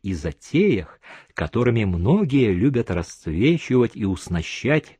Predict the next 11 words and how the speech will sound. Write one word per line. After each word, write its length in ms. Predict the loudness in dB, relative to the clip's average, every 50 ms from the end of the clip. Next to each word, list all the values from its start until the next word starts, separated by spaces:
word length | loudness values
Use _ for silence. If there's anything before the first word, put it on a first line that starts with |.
| _ -20 -20
свои 500 | -20 -16 -12 -8 -4 -4 -2 -2 -4 -6
сочинения, 920 | -6 -6 -8 -8 -8 -8 -8 -4 -2 0 0 0 -2 -4 -10 -14 -18 _ _ _ _ _ _ _ _ _ _ _ _ _
ибо 280 | 4 4 6 6 4 2
желал, 500 | 2 0 0 0 2 4 4 2 2 0
чтобы 360 | -4 -4 -2 0 2 2 2
мой 220 | 2 2 2 2
труд 460 | 0 0 0 2 2 2 2 0 -2 -8 _ -20 -20 -20 -20 -20 -16 -8
либо 400 | -6 -2 0 2 2 2 2 2
остался 680 | 0 -2 -4 -2 0 2 2 0 0 0 0 0 0 -2 -4 _ _ -12
в 160 | -10 -10 -10
безвестности, 1040 | -10 -10 -10 -8 -8 -6 -4 -4 -4 -6 -6 -6 -4 -4 -4 -4 -2 0 0 0